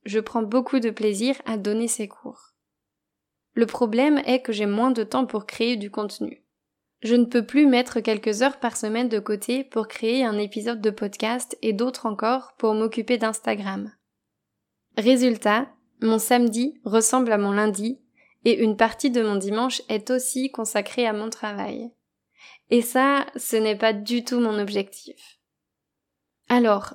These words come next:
en conséquence, j'ai décidé de publier moins fréquemment sur Instagram. Je vais désormais poster une publication tous les deux jours sur mon feed,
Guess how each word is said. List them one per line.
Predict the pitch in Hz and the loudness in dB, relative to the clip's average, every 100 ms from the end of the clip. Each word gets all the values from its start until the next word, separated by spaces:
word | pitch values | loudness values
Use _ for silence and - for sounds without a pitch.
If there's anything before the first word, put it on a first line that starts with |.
| - | 0
en | 233 | 2
conséquence, | 240 285 277 233 - 208 233 - - - | 4 0 0 -2 0 -2 -2 -6 -10 -6
j'ai | 214 | -4
décidé | 214 254 247 220 254 | 0 -2 -2 0 0
de | 226 208 | 2 -2
publier | - 214 214 214 233 247 | -2 -4 -4 0 0 0
moins | 214 220 247 262 | 0 0 0 -2
fréquemment | - 233 214 208 226 | -4 -2 -2 -4 -6
sur | 226 214 - | -6 -8 -8
Instagram. | 226 - 214 196 190 - 247 - _ _ _ _ _ _ | -8 -6 -6 -6 -8 -8 -12 -16 _ _ _ _ _ _
Je | 208 214 | -4 0
vais | 214 | 2
désormais | 196 240 226 214 226 247 | 4 4 2 0 -2 0
poster | 226 220 240 | 0 0 -2
une | 226 | -2
publication | 202 214 202 196 208 196 208 196 - - | -4 -6 -6 -6 -6 -4 -8 -10 -14 -4
tous | 269 | 0
les | 240 | 0
deux | 202 202 | 0 -4
jours | 190 214 269 | -4 -6 -6
sur | - 202 | -6 -6
mon | 190 185 | -6 -8
feed, | - 240 254 247 | -10 -6 -6 -6